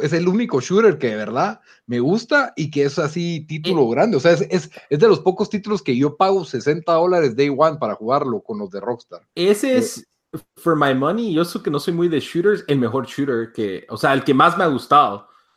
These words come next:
Speaker 2: Porque
Speaker 1: Pero
Speaker 2: sí.
Speaker 1: de, de multiplayer, en
Speaker 2: De
Speaker 1: historia
Speaker 2: multiplayer,
Speaker 1: no es la gran
Speaker 2: sí.
Speaker 1: cosa,
Speaker 2: Sí,
Speaker 1: pero
Speaker 2: sure.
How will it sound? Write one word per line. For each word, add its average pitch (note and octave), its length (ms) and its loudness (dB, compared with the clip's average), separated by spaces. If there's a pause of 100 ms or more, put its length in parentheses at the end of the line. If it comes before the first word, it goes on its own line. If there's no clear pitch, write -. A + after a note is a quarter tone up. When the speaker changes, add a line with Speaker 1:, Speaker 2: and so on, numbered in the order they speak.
Speaker 2:
Porque A2+ 200 0
Speaker 1:
Pero E3 140 6
Speaker 2:
sí. C#3 80 8
Speaker 1:
de, C3+ 160 4
de C3+ 160 4
multiplayer, C#3+ 720 0
en C3+ 140 -6
Speaker 2:
De C#3+ 60 -4
Speaker 1:
historia C#3 220 4
Speaker 2:
multiplayer, E3+ 360 2
Speaker 1:
no G2+ 60 4
es F#2+ 80 0
la E3+ 120 4
gran D#3 120 -4
Speaker 2:
sí. G#2 60 -2
Speaker 1:
cosa, D3+ 340 -6
Speaker 2:
Sí, - 100 -20 (160)
Speaker 1:
pero A3+ 320 0
Speaker 2:
sure. C#3+ 160 -8